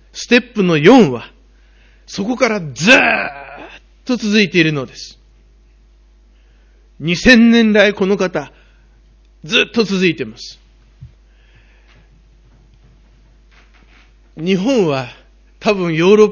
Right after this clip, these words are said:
パの人たちからしたら、言うなれば東の果てでしょ。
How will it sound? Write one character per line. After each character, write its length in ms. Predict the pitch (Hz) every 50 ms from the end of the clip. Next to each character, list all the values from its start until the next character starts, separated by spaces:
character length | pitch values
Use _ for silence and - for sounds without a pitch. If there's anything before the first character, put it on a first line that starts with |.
| - -
パ 360 | - 156 139 123 110 - _ _ _ _ _ _ _ _ _ _ _ _ _ _ _ _ _ _ _ _ _ _ _ _ _ -
の 120 | 160 170
人 160 | 175 - 165
た 140 | 151 170 156
ち 80 | - -
か 100 | 156 139
ら 80 | 139
し 100 | 139 -
た 100 | - 131
ら、 180 | 120 117 113 - _ _ _ _ _ _ -
言 180 | 139 156 165
う 20 | 175
な 100 | 185 214
れ 100 | 175 156
ば 140 | 127 110 - _ _ _ _
東 440 | - 180 160 196 190 185 - -
の 240 | 175 180 175 165 - -
果 180 | - - 175 160
て 140 | - 175
で 120 | 156 160 156
し 100 | - -
ょ。 100 | 127 -